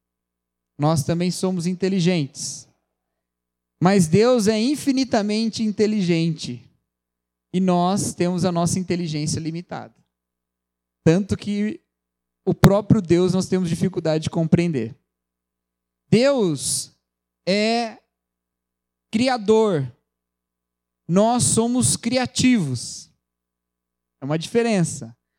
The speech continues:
O criador tira as coisas do nada. Ele traz do nada as coisas para a existência. Nós não conseguimos trazer nada do nada. Quer dizer, é, deu pra entender, né? Nós não conseguimos trazer qualquer coisa do nada.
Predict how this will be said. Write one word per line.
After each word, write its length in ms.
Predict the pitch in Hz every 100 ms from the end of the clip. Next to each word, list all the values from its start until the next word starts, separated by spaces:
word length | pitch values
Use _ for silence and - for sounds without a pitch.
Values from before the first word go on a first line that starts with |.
| _
O 100 | 165
criador 680 | 160 226 233 196 214 254 254
tira 300 | - 254 254
as 160 | 220 -
coisas 480 | 233 240 240 226
do 100 | 202
nada. 540 | 262 233 208 165 127 135 _ _ _ _ 165
Ele 180 | 185
traz 480 | - 208 214 240 175
do 180 | 170 254
nada 640 | 240 233 247 240 262 294 - _ _ -
as 260 | 190 -
coisas 720 | - 190 202 214 214 214 - - _ _
para 220 | 190 196
a 40 | 202
existência. 880 | 185 208 - 208 175 123 123 113 - _ _ _
Nós 420 | 185 226 269 294
não 100 | 254
conseguimos 540 | 254 269 - 226 262 254
trazer 380 | 247 214 247 240
nada 540 | 233 247 302 294 302
do 120 | 302
nada. 320 | 285 220 165
Quer 80 | 165
dizer, 360 | 175 147 131 - _ -
é, 280 | 156 120 127 -
deu 120 | 220
pra 80 | 202
entender, 260 | 175 151
né? 140 | 139 202 - - -
Nós 200 | 220 247
não 100 | 220
conseguimos 400 | 233 214 214 196
trazer 280 | 202 190
qualquer 400 | 196 190 220 226
coisa 460 | - 196 214 208 220
do 160 | 196 220
nada. 420 | 196 160 135